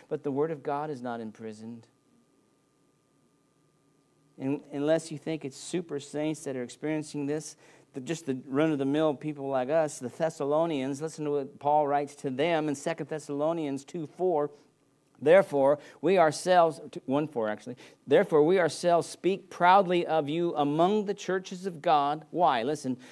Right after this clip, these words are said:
"For your perseverance and faith in the midst of all your persecutions and afflictions which you endure."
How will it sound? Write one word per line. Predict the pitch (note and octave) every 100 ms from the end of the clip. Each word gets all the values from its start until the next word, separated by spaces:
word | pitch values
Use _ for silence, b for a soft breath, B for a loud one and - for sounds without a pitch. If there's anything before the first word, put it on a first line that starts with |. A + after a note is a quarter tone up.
| B
"For | - E3+
your | D3+ D#3 D3+
perseverance | - G3 G#3+ A3+ D#3 C#3+ G3 G3 G3+
and | - D#3 C#3
faith | C#3 - G3+ G#3 G3+ -
in | D3 C3
the |
midst | C3 D#3 G3+ -
of | D3
all | - E3 G3 G#3
your | G3+ D#3+
persecutions | - D3 C#3 - - A3 G#3 G#3 F3+
and | C#3+ A#2
afflictions | - - G3+ - - F#3+ F3+ B B
which | B2+ -
you | D#3 D3+
endure." | B2+ A#2+ A2+ G#2